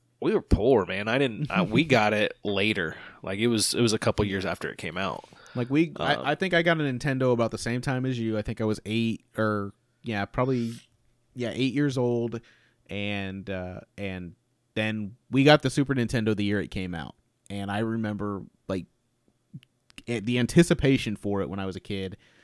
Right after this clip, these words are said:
Speaker 2: is the same anticipation that he shared in this movie for the
Speaker 1: Yeah.
Speaker 2: Nintendo. But, I mean, I, I loved all the references and everything like that. Like,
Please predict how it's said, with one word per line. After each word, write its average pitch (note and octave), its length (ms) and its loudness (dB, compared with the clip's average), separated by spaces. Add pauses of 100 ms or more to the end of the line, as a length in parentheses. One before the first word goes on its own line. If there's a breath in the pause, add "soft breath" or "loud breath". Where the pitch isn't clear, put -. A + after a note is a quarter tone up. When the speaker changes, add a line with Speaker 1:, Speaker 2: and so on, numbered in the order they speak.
(300 soft breath)
Speaker 2:
is C3+ 140 2
the - 100 0
same D3 320 4
anticipation A#2+ 640 -2
that G#2+ 180 -2
he A#2 180 -2
shared A2+ 340 0
in G2 100 -6
this G#2+ 220 -4
movie B2+ 420 0 (580)
for A#2+ 360 2
the G#2 200 -4
Speaker 1:
Yeah. G2 120 -2
Speaker 2:
Nintendo. G2+ 420 -8 (840)
But, G#2+ 340 0
I D3+ 80 4
mean, G3 180 2
I, F3+ 140 2 (200)
I D3+ 60 6
loved F#3+ 240 6
all F3 100 6
the A#2+ 80 2
references G#2+ 540 2
and G2 100 -4
everything F#2 300 -8
like E2+ 160 -12
that. G2 280 -2
Like, F#2+ 140 -10